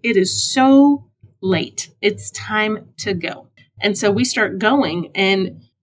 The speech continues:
I don't know if you guys knew this, but we moved to the Branson area, Branson, Missouri. And Branson, Missouri, if you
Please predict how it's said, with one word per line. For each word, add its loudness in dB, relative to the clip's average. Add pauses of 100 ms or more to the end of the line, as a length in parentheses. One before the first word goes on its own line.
(120)
I 2
don't 4
know 4
if 0
you -4
guys 0
knew 2
this, -2
but 0
we 4
moved 2
to 0
the 0
Branson 0
area, -2
Branson, -2
Missouri. 0
And -2
Branson, 2
Missouri, 0
if -6
you -6